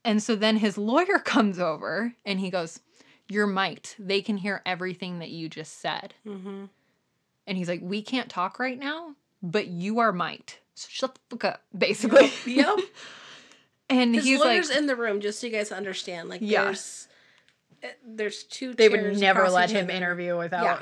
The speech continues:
Speaker 2: no.
Speaker 1: They didn't want him to do the interviews?
Speaker 2: Oh, I didn't know that.
Speaker 1: No, they told him not to.
Speaker 2: But
Speaker 1: But
Speaker 2: he wanted to talk.
Speaker 1: Yeah, it was his idea. He's the
Speaker 2: Get
Speaker 1: one
Speaker 2: it
Speaker 1: that
Speaker 2: off his
Speaker 1: called.
Speaker 2: chest,
Speaker 1: He's
Speaker 2: yeah.
Speaker 1: the one that called.
Speaker 2: Yep.
Speaker 1: Yeah, the thing to remember about this,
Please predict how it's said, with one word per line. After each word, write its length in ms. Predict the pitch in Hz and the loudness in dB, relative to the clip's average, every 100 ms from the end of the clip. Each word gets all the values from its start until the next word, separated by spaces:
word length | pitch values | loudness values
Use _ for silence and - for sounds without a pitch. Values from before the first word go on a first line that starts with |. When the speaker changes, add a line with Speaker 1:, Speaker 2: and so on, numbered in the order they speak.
| - | -8
Speaker 2:
no. 160 | - 196 | -6 4
Speaker 1:
They 140 | 226 | 4
didn't 260 | 240 285 226 | 4 0 0
want 200 | 196 214 | 2 0
him 180 | 240 294 | 0 -4
to 60 | 320 | -4
do 120 | 339 | -4
the 140 | 359 | -4
interviews? 540 | 370 381 392 453 440 - _ _ _ _ _ _ - | -4 -4 -4 -8 -10 -14 _ _ _ _ _ _ -8
Speaker 2:
Oh, 60 | 226 | -6
I 80 | |
didn't 140 | 233 214 | -4 -4
know 100 | 226 | -6
that. 200 | 233 220 | -8 -6
Speaker 1:
No, 300 | 208 190 165 | 2 2 2
they 240 | 202 208 | 4 4
told 220 | 214 214 | 4 -2
him 160 | 214 220 | 0 -2
not 240 | 196 156 | 0 -2
to. 300 | - - 90 185 _ _ _ 220 | -4 -8 -8 -10 _ _ _ -10
Speaker 2:
But 120 | 196 | 4
Speaker 1:
But 320 | 220 202 196 | 6 6 4
Speaker 2:
he 40 | 233 | 0
wanted 260 | 226 226 | -2 -2
to 80 | 233 | -4
talk. 420 | 240 320 - - - | -6 -6 -8 -12 -16
Speaker 1:
Yeah, 180 | - 359 247 | -2 0 0
it 20 | |
was 140 | 214 | -2
his 160 | 294 294 | -4 0
idea. 220 | 302 339 523 | 0 4 4
He's 180 | 359 370 | 4 2
the 60 | |
Speaker 2:
Get 80 | 440 | 2
Speaker 1:
one 80 | 466 | 2
Speaker 2:
it 20 | |
Speaker 1:
that 80 | - | 6
Speaker 2:
off 120 | 440 | 6
his 80 | 494 | 8
Speaker 1:
called. 180 | 311 - | 4 2
Speaker 2:
chest, 400 | 262 233 - - | -2 -4 -8 -4
Speaker 1:
He's 80 | 349 | 0
Speaker 2:
yeah. 100 | 359 | 0
Speaker 1:
the 60 | |
one 100 | 403 | 0
that 100 | 392 | 0
called. 360 | 381 392 392 208 - | 4 4 4 -4 -8
Speaker 2:
Yep. 180 | 240 240 _ 285 | -10 -10 _ 6
Speaker 1:
Yeah, 260 | 349 240 | 6 6
the 140 | 214 277 | 2 -2
thing 240 | 277 294 | -2 -8
to 120 | 330 415 | -4 -2
remember 340 | 285 208 226 | 0 0 0
about 220 | 262 262 | 0 -2
this, 240 | 285 269 | -4 -8